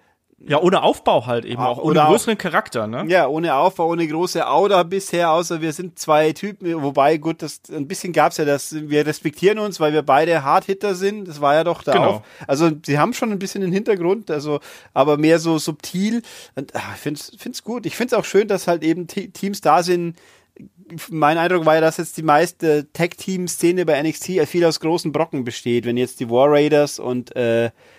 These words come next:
Speaker 2: Heavy Machinery, da war doch noch jemand, oder? Waren das jetzt die, äh,
Speaker 1: Ne, Street Profits haben wir noch,
Speaker 2: Äh,
Speaker 1: T M six one haben wir noch,
Speaker 2: ja,
Speaker 1: das sind
Speaker 2: gut.
Speaker 1: aber alles keine dicken Brocken.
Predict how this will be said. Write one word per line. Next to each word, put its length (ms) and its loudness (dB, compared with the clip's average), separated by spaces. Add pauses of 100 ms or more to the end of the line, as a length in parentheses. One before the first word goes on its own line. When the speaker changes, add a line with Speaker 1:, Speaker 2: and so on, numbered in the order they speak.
(120)
Speaker 2:
Heavy 240 -2
Machinery, 800 0
da 100 0
war 80 4
doch 100 -2
noch 180 -8
jemand, 540 -4 (540)
oder? 340 -6 (140)
Waren 160 -2
das 140 -10
jetzt 180 -14
die, 80 -4 (260)
äh, 160 0 (140)
Speaker 1:
Ne, 180 -2
Street 300 -2
Profits 340 0
haben 140 0
wir 80 2
noch, 160 2
Speaker 2:
Äh, 20 -14
Speaker 1:
T 160 -4
M 60 2
six 280 -6
one 180 -2
haben 120 -4
wir 80 -4
noch, 160 -2
Speaker 2:
ja, 60 2
Speaker 1:
das 80 4
sind 100 2
Speaker 2:
gut. 60 0
Speaker 1:
aber 80 0
alles 160 -6
keine 180 -6
dicken 240 -10
Brocken. 300 -6